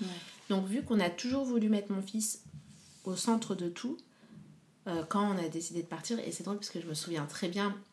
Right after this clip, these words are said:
Speaker 2: de, de, de ce moment-là où je lui ai dit, « On fait quoi maintenant
Speaker 1: Hmm.
Speaker 2: par rapport au petit ? » Et je lui ai laissé plusieurs choix. Je lui ai dit, « Soit on fait une garde alternée, une semaine, une semaine, soit, euh,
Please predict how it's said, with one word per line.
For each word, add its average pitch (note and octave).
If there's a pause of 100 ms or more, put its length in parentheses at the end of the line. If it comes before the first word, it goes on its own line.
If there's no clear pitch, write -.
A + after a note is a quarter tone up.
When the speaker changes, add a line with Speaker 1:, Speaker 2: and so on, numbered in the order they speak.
(100)
Speaker 2:
de, E3
de, E3 (120)
de F3
ce E3+
moment-là E3
où F#3
je F3
lui F3
ai D#3+
dit, « F#3 (140)
On E3
fait E3+
quoi F3
maintenant D#3 (280)
Speaker 1:
Hmm. D#3+
Speaker 2:
par E3+
rapport E3
au E3+
petit ? » E3 (560)
Et F#3+
je F#3+
lui G3
ai F#3+
laissé A3
plusieurs G3
choix. - (680)
Je -
lui F#3+
ai E3
dit, « F3+
Soit -
on F3+
fait F3+
une E3+
garde E3+
alternée, E3+ (840)
une F3
semaine, D#3
une D#3
semaine, G#3+ (540)
soit, G3
euh, D#3